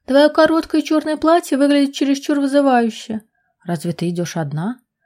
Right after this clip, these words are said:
«Нет, я иду с Демидом. Его позвали друзья. Меня ждет вечер в компании врачей, Тася. Короткое черное платье будет не к месту». «А что носят врачи? Белые халаты?» ухмыляюсь я.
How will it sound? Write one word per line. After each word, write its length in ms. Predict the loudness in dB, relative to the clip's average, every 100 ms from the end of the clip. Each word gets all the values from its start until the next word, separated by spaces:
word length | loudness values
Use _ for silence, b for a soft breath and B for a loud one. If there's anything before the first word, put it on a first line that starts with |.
| _ _ _
«Нет, 380 | -4 -2 0 4
я 120 | 4
иду 140 | 4
с 60 | 0
Демидом. 520 | 2 2 2 2 0
Его 220 | 0 0 2
позвали 440 | 2 4 2 2
друзья. 580 | 0 -2 0 0 -2 -4
Меня 160 | 0 0
ждет 240 | 0 -2
вечер 260 | 0 0 -2
в 80 | 0
компании 400 | 0 2 2 2
врачей, 480 | -2 -4 -2 -2 0
Тася. 500 | -2 -4 -6 -12 -4
Короткое 420 | 2 2 2 -2
черное 300 | -2 -2 -2
платье 360 | 0 0 0 -4
будет 240 | -4 -6
не 120 | -10
к 80 | -4
месту». 460 | -2 -2 -4 -10 -12 _ _ _ _ _ -10
«А 100 | -10
что 220 | -2 2
носят 280 | 2 0 -4
врачи? 420 | -6 -6 -4 -2
Белые 320 | 0 2 0
халаты?» 560 | -2 -4 -2 -4 -6 -14 _ _ _
ухмыляюсь 600 | -18 -6 -2 -2 -6 -10
я. 180 | -12 -12